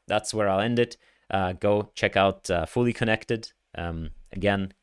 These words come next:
code is in the description to get you some discount if you're in San Francisco, June seventh. I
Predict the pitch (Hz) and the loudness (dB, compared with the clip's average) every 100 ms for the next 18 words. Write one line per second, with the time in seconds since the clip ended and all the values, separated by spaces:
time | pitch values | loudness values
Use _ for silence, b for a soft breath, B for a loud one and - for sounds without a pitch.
0 | - 95 92 87 - 87 85 82 - 95 | -6 -6 -4 -6 -8 -8 -8 -8 -8 -6
1 | 87 - 87 - - 82 - 87 101 - | -8 -8 -10 -8 -10 -10 -10 -6 -6 -4
2 | 95 87 87 92 92 - 90 85 85 95 | -6 -6 -8 -6 -6 -4 -6 -6 -10 -10
3 | - 90 85 b b b 104 123 135 131 | -8 -8 -8 b b b 0 2 4 4
4 | 107 92 - - 101 113 113 | 2 0 -8 -2 2 2 0